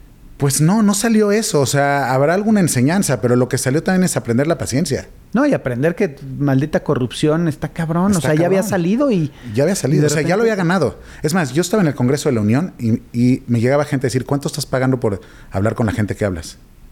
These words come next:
Speaker 2: Y tú, mm.
Speaker 1: "No, yo no estoy pagando. A mí me dijeron que vuelva a venir mañana porque alguien más quiere hablar conmigo". Es que cuesta carísimo hablar con esta gente.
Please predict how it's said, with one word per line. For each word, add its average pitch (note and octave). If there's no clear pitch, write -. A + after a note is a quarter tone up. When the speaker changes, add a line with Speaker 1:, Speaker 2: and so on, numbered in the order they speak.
Speaker 2:
Y A#2
tú, A2+
mm. G#2+
Speaker 1:
"No, G#2+
yo A2+
no A#2
estoy B2
pagando. G#2+
A F#2
mí G2+
me A2
dijeron G#2
que F#2+
vuelva G2+
a -
venir F#2+
mañana G2+
porque F#2
alguien G#2
más G2
quiere F2+
hablar F2+
conmigo". G#2+
Es -
que -
cuesta C3+
carísimo A2
hablar F#2
con F#2+
esta F#2
gente. -